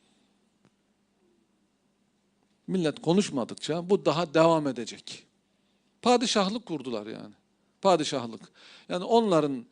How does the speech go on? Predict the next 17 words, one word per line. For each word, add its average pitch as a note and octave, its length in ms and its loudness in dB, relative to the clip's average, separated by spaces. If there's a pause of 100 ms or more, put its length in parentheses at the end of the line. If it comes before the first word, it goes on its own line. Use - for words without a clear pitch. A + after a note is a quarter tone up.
(580)
onları G3 320 4
kimse G#3 260 2
eleştiremez. E3 760 0 (120)
Allah G3 480 6
mısın C#3 300 -2
ya C#3 220 2
sen? C3+ 260 -6 (880)
Allah G3+ 320 8
mısın? D3+ 340 -2
Seni D#3 240 0
kimse D3+ 260 -2
eleştiremiyor A#2+ 680 -2
yani. G#2+ 280 -10 (3250)
Siz A#3 220 2
Allah'ın A3+ 680 8
kitabını G3+ 640 4
eleştiriyorsunuz. D3 1200 0